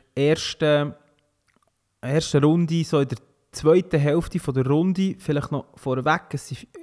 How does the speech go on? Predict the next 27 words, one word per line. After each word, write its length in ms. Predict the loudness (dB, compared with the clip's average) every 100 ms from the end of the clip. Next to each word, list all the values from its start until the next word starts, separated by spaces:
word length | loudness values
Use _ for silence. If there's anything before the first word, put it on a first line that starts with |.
| -18
vier 320 | -10 0 2 2
Runden 320 | 0 -2 -4
gewesen, 440 | -6 -8 -8 -8
an 80 | -8
sechzehn 440 | -6 -6 -6 -12
Kilometer. 800 | -10 -6 -4 -2 -2 -4 -4 -6 -6 -14 -20 _
Und 80 | -4
ich 40 |
sage 160 | -2 -2
jetzt 140 | -2
mal, 120 | -2
die, 240 | -2 -2 -6 -10 _ _ -6
die 160 | -2
ersten 640 | 2 2 0 0 2 2 0 _ -6
zehn 280 | -2 -2 -4
Kilometer 760 | -4 0 0 2 0 -2 -2 -4
ist 400 | -2 -4 -4 -12 _
wirklich 360 | 0 0 0 -4 -2
ultra 640 | 2 4 2 0 0 0
gewesen. 240 | 0 -2 2
Der 160 | 2
hat 120 | 2
einfach, 300 | 0 0 -4 -8 -10 -2
ja, 180 | 0
friss 340 | 0 0 0 -2
oder 120 | -4
stirb 540 | -2 2 4 4 0